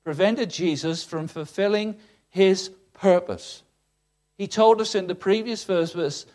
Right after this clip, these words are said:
verses, his purpose was to go into all the towns, to enter their synagogues, and to preach to them. But Jesus couldn't do that here.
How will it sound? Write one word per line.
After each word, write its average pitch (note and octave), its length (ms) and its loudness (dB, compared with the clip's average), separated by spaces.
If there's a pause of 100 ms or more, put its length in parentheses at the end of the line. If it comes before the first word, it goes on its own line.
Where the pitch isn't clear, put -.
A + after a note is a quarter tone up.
(160)
verses, E3 420 -2
his D#3 160 -8
purpose A3+ 500 -2
was D3+ 280 2
to D#3 80 -8
go E3+ 200 2
into E3+ 160 0
all G3+ 260 6
the B3 100 0
towns, C#3 440 -4 (240)
to D#3+ 180 0
enter A#3+ 260 4
their G#3+ 180 0
synagogues, D3 600 -2 (200)
and F3 180 2
to F3+ 120 2
preach A3 400 0
to F#3 100 -6
them. A2+ 240 -4 (1120)
But F3 80 -20
Jesus A3+ 360 -2
couldn't G3+ 360 -2
do C#4 220 0
that G3+ 240 2
here. G#2+ 300 -12